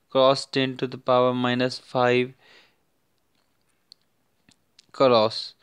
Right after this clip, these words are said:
रिलक्टेंस का फॉर्मू-, वैल्यू कितना है, वन पॉइंट टू फ़ाइव,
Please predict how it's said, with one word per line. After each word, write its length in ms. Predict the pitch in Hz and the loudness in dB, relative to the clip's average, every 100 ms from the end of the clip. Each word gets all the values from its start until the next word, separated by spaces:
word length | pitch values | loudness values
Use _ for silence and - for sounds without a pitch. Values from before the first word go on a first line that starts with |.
| _ _ _ | _ _ _
रिलक्टेंस 760 | 127 139 156 151 - 202 196 - | 0 2 2 0 0 0 0 0
का 240 | 196 185 | 4 4
फॉर्मू-, 460 | 160 170 165 165 160 | 2 -2 -2 -2 -2
वैल्यू 340 | 143 147 156 | 0 2 2
कितना 360 | 151 147 151 151 | 0 -4 -2 0
है, 280 | 151 151 - _ _ _ - | 0 -2 -6 _ _ _ -8
वन 340 | 123 135 147 143 - | 0 0 0 -4 -2
पॉइंट 400 | 135 139 147 139 _ | 0 0 -2 -8 _
टू 220 | 147 151 156 | -6 -6 -6
फ़ाइव, 640 | - 135 123 127 120 117 | -4 0 2 2 0 -4